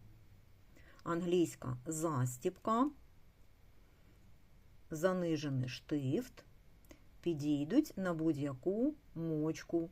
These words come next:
вуха. Розмір поверхні сорок на двадцять міліметрів, тобто діаметр ось цих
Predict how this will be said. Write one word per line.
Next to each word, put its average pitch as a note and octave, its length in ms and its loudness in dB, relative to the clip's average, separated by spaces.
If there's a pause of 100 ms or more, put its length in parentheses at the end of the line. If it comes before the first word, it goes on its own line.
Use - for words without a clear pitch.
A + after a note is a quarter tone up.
(120)
вуха. C#3+ 680 -2 (840)
Розмір G3 540 6
поверхні G#3 840 4 (280)
сорок F3 880 4
на F3 440 0
двадцять D3+ 880 0 (120)
міліметрів, D3 880 -2 (260)
тобто E3 300 -2
діаметр D3+ 760 0 (520)
ось - 340 -2 (220)
цих D#3 380 0